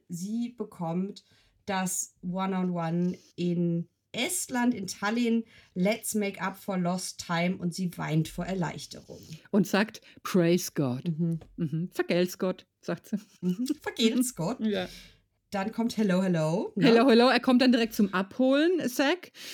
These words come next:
Speaker 2: Und, ähm, und Cat stiehlt ihn relativ schnell. Also,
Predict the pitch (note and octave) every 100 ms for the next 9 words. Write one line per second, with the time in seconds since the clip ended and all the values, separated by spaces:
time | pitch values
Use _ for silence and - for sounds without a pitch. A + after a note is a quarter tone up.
0 | - - A3 A3 G#3+ G#3 - F#3+ G3 F#3+
1 | F#3+ F#3 F#3 _ - G3+ - - F#3+ B3
2 | - - - _ _ _ _ _ _ -
3 | - - B3 C4 C4+ - F3 E3 D#3 D#3
4 | - D#3+ - D#3+ C#3+ - - E3 - F#3
5 | G3